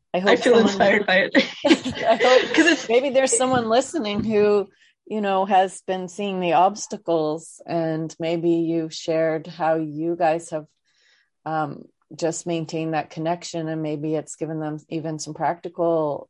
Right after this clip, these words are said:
Speaker 1: ideas for how th-, they can connect and maybe resume what, what has been paused, or, um, just to really encourage them that it can be done too.
Speaker 2: Yeah, there've been a lot of, uh, cross Canada or cross Ontario, Quebec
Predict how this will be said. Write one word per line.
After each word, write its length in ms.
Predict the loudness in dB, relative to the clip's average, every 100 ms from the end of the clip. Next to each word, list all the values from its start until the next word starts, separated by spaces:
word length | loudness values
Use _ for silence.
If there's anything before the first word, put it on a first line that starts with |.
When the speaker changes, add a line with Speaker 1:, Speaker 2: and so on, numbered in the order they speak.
| -6
Speaker 1:
ideas 600 | -6 -4 -6 -4 -4 -8
for 140 | -12
how 400 | -10 -6 -2 -2
th-, 160 | -4 -12 _ -12
they 140 | -10
can 240 | -10 -12 -12
connect 480 | -10 -10 -10 -10 -12
and 280 | -10 -8
maybe 280 | -10 -10 -8
resume 840 | -8 -8 -8 -8 -6 -6 -6 -8 -10 _ _ _ -10
what, 240 | -8 -8 _ -20
what 240 | -12 -8 -4
has 180 | -4 -2
been 260 | -2 -2
paused, 640 | -2 -2 0 0 -4 -10
or, 380 | -10 -8 -6 -8 -8
um, 420 | -6 -6 -8 -16 _ _ _ -8
just 400 | -8 -8 -14 -8
to 340 | -2 0 0 -2
really 300 | 0 0 -2
encourage 480 | -4 -2 -2 -2 -8
them 140 | -10
that 180 | -10 -10
it 140 | -10
can 260 | -10 -8 -6
be 120 | -8
done 340 | -8 -10 -10 -14
too. 360 | -10 -8 -8 -10 -10 -16 -16 _ _ -4
Speaker 2:
Yeah, 180 | -2 0 0
there've 200 | 0 2
been 160 | 2
a 60 | 2
lot 280 | 2 -2 -2
of, 220 | -4 -6 -6
uh, 240 | -6 -8 -12
cross 360 | -8 -6 -6 -6
Canada 400 | -8 -4 -4 -4
or 240 | -4 -6
cross 340 | -8 -8 -8 -6
Ontario, 480 | -6 -2 0 0
Quebec 520 | -2 -6 -4 -6 -8